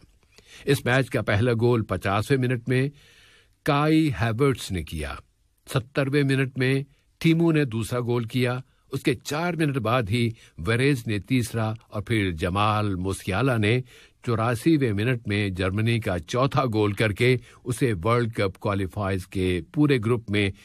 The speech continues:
इक्कीस पॉइंट्स दिला दिए। इन पॉइंट्स के हुसूल की एक वजह यह भी है कि आर्मेनिया की टीम अपनी मेजबान रोमानिया से एक गोल से शिकस्त खा गई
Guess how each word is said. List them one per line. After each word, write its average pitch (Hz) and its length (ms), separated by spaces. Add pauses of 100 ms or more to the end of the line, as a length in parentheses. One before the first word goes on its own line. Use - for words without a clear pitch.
(160)
इक्कीस 143 420
पॉइंट्स 90 400
दिला 82 240
दिए। 73 380 (840)
इन 151 180
पॉइंट्स 160 360
के - 80
हुसूल 147 380
की 151 240
एक 139 220
वजह 120 160
यह 123 220
भी 143 140
है 117 200
कि 135 120
आर्मेनिया 113 640
की 123 160
टीम 127 300
अपनी 120 260
मेजबान 107 560
रोमानिया 113 500
से 98 320 (460)
एक 123 280
गोल 95 300 (100)
से 131 100
शिकस्त 127 440
खा 90 180
गई 76 320